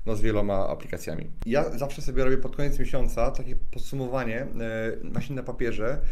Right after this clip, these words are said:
co mi się udało zrealizować, co mi się nie udało zrealizować, jakby jakie są moje osiągnięcia i jakby lekcje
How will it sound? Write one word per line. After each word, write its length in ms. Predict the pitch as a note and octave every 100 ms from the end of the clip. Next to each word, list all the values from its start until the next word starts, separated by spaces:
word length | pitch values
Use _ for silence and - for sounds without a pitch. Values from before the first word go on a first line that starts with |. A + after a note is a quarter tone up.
| - -
co 120 | -
mi 100 | D3
się 100 | C#3
udało 260 | B2 B2+ A#2+
zrealizować, 500 | A#2+ A#2 B2 C3+ C3+
co 60 |
mi 100 | B2+
się 100 | B2+
nie 120 | B2 C3+
udało 220 | C3+ A#2+
zrealizować, 480 | A#2 A2+ A2+ B2 B2
jakby 160 | B2
jakie 140 | B2+ C3
są 120 | B2+
moje 140 | A#2+
osiągnięcia 420 | A#2 A#2+ A#2 A#2
i 40 | A#2
jakby 240 | C3 C3
lekcje 420 | B2 C3+ - C3